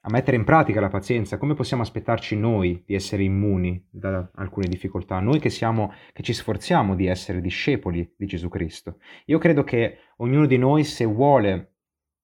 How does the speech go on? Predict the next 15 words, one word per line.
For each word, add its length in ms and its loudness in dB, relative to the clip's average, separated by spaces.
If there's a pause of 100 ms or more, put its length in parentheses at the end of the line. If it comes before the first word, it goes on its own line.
(340)
eh, 320 -6
percorrere 920 2
le 140 -2
orme 300 0
del 120 -2
Salvatore, 600 -2
se 140 -8
vuole 540 0 (540)
essere 600 -4
un 100 -4
discepolo 760 -4
del 120 -10
Salvatore 440 -4
Gesù 240 -6
Cristo, 520 -6